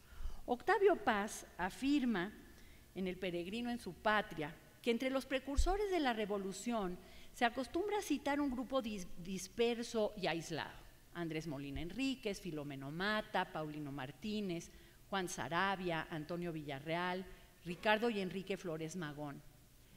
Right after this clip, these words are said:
Ninguno de ellos, dice Octavio Paz, era verdaderamente un intelectual.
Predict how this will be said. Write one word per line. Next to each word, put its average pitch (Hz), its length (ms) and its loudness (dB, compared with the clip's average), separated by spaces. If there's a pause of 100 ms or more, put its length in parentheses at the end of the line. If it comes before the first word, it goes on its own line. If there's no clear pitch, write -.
(500)
Ninguno 311 540 6
de 214 300 6
ellos, 185 460 4
dice 170 420 -2
Octavio 156 480 -6
Paz, 156 520 -10
era 254 240 4
verdaderamente 214 840 0
un 226 120 0
intelectual. 202 920 0